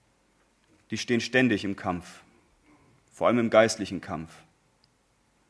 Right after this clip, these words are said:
Denn wir müssen uns mal überlegen, wir glauben an absolute Wahrheiten. Und das nur aus einem einzigen Grund, weil Jesus selbst von sich behauptet hat,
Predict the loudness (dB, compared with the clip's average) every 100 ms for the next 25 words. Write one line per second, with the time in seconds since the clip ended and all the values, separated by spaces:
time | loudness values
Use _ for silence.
0 | _ _ _ _ _ _ _ _ _ _
1 | _ _ _ -4 -2 0 0 0 -2 0
2 | 2 4 4 2 0 -2 0 4 4 4
3 | 0 -6 -6 -8 2 2 2 -4 -4 -2
4 | 2 8 8 6 -4 -6 -14 -18 _ _
5 | _ _ _ _ _ _ _ _ _ _
6 | _ -6 0 0 0 2 4 2 2 4
7 | 6 6 0 0 -2 -4 -2 -2 -2 -6
8 | -14 -20 -20 -20 _ _ _ _ _ _
9 | _ _ _ _ -6 -4 -2 -2 -4 -4
10 | -4 -4 -6 -6 -6 -8 -6 -2 -2 -4
11 | -16 -12 -14 -14 -20